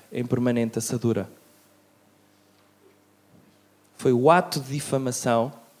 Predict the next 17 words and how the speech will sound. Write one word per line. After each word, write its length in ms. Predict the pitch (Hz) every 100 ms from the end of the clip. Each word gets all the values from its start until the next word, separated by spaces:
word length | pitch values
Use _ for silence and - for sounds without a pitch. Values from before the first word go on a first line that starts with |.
| _ _ _
contra 540 | - 151 127 123 113 127 - - _ _ _ _ _ _
o 80 | -
doutor 300 | 135 139 139
Egas 340 | 117 107 110 110
e 60 |
o 40 | 110
doutor 280 | 107 107
Becas. 520 | 104 98 - 113 - - - - - - - - - - - - - - - - - - - - - - - - - - - - - - -
É 60 |
uma 260 | 127 156 185
vergonha 500 | 147 147 131 127 117
aquilo 200 | - 113
que 100 | -
se 80 | -
passou. 340 | 113 - 80 - - - - - _ _ -
Um 180 | 202 220
guionista 840 | 214 320 285 262 208 - 131 104